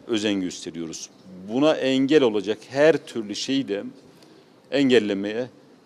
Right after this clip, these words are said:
çalışıyoruz. Şimdi de çocuklarımız ve öğretmenlerimiz bir yıllık bir hazırlık sürecinin sonunda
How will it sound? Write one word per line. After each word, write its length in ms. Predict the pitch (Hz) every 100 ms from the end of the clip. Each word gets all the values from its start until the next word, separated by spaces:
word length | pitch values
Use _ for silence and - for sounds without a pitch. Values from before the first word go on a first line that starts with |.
| _ -
çalışıyoruz. 760 | 117 104 - 104 120 - - - _ _ _ _ _ _ _
Şimdi 520 | - - 147 151 147
de 240 | 139 127 - - _ _ _ _ _ _ _ _ _ _ _ _ _ _ _ _ _
çocuklarımız 840 | 139 123 - 107 107 117 - - - _ 104
ve 40 |
öğretmenlerimiz 800 | 110 107 104 104 98 92 117 117
bir 120 | 147
yıllık 360 | 117 104 95 -
bir 80 | 95
hazırlık 400 | 98 98 113 -
sürecinin 420 | 95 85 82 82
sonunda 520 | - 123 98 80 -